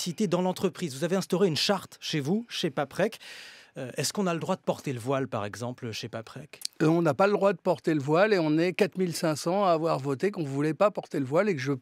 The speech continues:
Speaker 2: peux essayer de vous expliquer pourquoi. D'abord parce que le combat fondateur de Paprec, c'est un combat contre les discriminations et pour la promotion de, de, de l'égalité des chances. Donc chez nous, vous allez trouver un D G qui est, euh, bac moins huit.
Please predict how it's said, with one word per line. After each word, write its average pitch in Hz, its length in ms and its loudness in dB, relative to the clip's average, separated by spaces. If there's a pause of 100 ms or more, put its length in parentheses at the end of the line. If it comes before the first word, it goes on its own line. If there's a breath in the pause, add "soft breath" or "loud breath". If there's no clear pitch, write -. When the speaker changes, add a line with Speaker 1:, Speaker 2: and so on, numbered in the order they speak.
(420)
Speaker 2:
peux 208 180 6
essayer 175 240 0
de 156 40 -2
vous 151 160 -2
expliquer 147 400 -6
pourquoi. - 440 -8 (600 loud breath)
D'abord 170 280 6
parce - 220 -2
que 202 280 4 (340 loud breath)
le 135 160 2
combat 165 420 2
fondateur 185 560 2
de 156 100 -2
Paprec, 175 460 -2
c'est - 140 -4
un 143 80 -2
combat 151 340 0 (160)
contre - 280 4
les 202 80 4
discriminations 160 1080 0 (460 loud breath)
et 202 360 6 (140)
pour 208 180 4
la 190 100 6
promotion 190 1200 2
de, 156 300 0
de, 143 240 0
de 135 180 -4
l'égalité 156 460 4
des 160 120 6
chances. - 440 -6
Donc 151 280 -4
chez - 260 2
nous, 180 340 2
vous 185 160 2
allez 160 160 4
trouver 175 280 0
un 160 120 2
D 156 220 6
G 185 300 4
qui - 160 2
est, 180 160 8
euh, 135 280 2
bac 135 280 0
moins 175 140 4
huit. 160 420 0